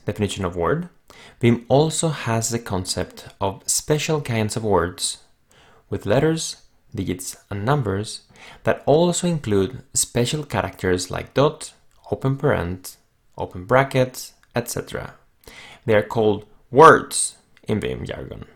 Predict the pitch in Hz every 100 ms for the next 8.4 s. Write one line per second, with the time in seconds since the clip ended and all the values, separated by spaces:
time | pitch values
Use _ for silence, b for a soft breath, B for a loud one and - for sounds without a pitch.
0 | _ _ - 104 95 90 - 123 104 104
1 | 101 101 98 90 90 95 98 92 92 -
2 | - 101 98 95 90 - - - - 113
3 | 107 107 - _ _ - 110 - 98 -
4 | - - 95 - - - - - - 107
5 | - 107 - 101 - 92 - - - -
6 | - _ b b b b b b b _
7 | _ _ 117 107 104 101 107 101 98 127
8 | 131 104 98 92